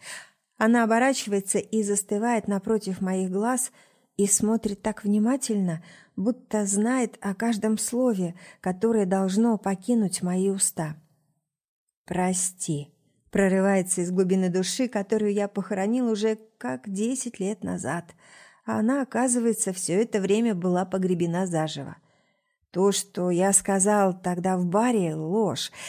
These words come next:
На самом деле я так не считаю. Я не считаю тебя жалкой, гадкой, занозой в заднице, нахальной. Да, но уж точно не жалкой».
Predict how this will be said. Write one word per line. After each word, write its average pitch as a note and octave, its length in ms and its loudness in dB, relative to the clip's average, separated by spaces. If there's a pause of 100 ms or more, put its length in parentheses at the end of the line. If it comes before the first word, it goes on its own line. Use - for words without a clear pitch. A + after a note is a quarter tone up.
(160)
На F3+ 120 0
самом A3 340 4
деле A#3+ 220 4
я G3 260 2
так G3 240 -2
не F#3 120 2
считаю. D#3 580 -2
Я G3+ 280 2
не G3 340 2
считаю G3+ 560 0
тебя F#3+ 400 0 (500)
жалкой, E3 640 -2 (220)
гадкой, A3+ 600 0 (160)
занозой G3 580 2
в E3+ 60 -2
заднице, F3+ 480 0
нахальной. F3 640 0 (140)
Да, E3 720 2
но G3 580 4
уж G3 280 0
точно F3 400 -4
не D3+ 180 -4
жалкой». D3 500 -10